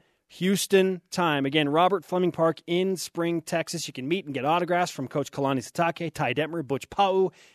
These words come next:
T-John Karoma back in his home state, Fred Warner, and other B Y U players and coaches. Of course, Fred Warner made the trip. He makes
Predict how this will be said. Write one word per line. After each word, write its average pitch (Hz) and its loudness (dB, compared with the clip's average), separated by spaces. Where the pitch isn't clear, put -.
T-John 180 4
Karoma 202 6
back 185 2
in 180 0
his 185 2
home 190 6
state, 220 4
Fred 202 6
Warner, 196 4
and 160 0
other 180 2
B 170 0
Y 160 4
U 156 2
players 151 2
and 135 -8
coaches. 123 -4
Of 135 -8
course, 151 -2
Fred 120 -4
Warner 107 -6
made 104 -10
the 104 -18
trip. 113 -10
He 160 -2
makes 156 -4